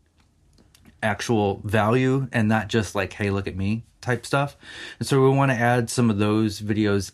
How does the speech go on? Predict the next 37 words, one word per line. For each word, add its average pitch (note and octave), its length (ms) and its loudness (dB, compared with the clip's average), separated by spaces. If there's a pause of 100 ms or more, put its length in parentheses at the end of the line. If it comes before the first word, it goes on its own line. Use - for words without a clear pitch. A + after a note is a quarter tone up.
into G2+ 420 -2
the F2 120 -6
mix. A#2+ 480 -4 (720)
And, G#2 840 0 (840)
and G#2+ 180 -2
if - 120 -8
we're A2 120 2
filming A2+ 360 0
two - 140 -4
days A#2+ 220 2
a A2+ 60 0
week, A#2 340 0 (160)
we A2+ 100 0
can G2+ 260 -2
work G2 300 -2
on G2 380 -4
some, F#2 580 -6
some F2+ 320 -10
bigger C3+ 380 -2 (240)
projects D3+ 800 -6
and G2+ 200 -6
still, G#2 560 -4 (400)
and G#2 120 -10
still G#2+ 200 -4
meet G2+ 280 -4
deadlines G2 480 -4
and G#2 80 -12
everything. G2+ 400 -4
So A#2 280 0 (380)
there's A2+ 380 2
that. G#2 600 -2 (640)
There's G#2 420 0
the, G2 560 -4
the F#2+ 180 -6
whole G#2 280 -2
world G#2 340 0
of, G2+ 280 -4